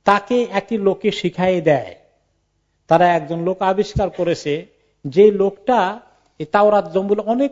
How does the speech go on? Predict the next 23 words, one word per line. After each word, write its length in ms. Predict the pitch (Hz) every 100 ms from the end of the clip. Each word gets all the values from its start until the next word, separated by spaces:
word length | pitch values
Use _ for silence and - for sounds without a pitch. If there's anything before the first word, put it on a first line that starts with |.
| -
পড়েছে, 420 | 214 214 208 202 196
পড়ে 380 | 196 208 233 208 - - -
রাতের 340 | 170 170 185
বেলা 200 | 180 185
অন্ধকারে 600 | 165 175 196 220 214 208
ওনাকে 340 | 180 185 185 180
ঘরের 300 | 151 190 170
মধ্যে 200 | 175 190
অনেক 380 | 208 254 277
তালিম 400 | 226 175 160 151
দেয়, 240 | 135 113 - _ _ _ _ _
দিয়ে 460 | 139 180 196 180 147
শিখাই 440 | - 185 214 240
দেয়। 260 | 233 277 277 - _ _ 170
আর 100 | 170
পরের 280 | 185 180
দিন 120 | 175 185
সকালে 360 | 185 185 180
আসি 260 | 170 - 196
উনি 100 | 175
বলেন, 260 | 165 165
"আমার 320 | 156 160 165 165
উপরে 360 | 151 165 170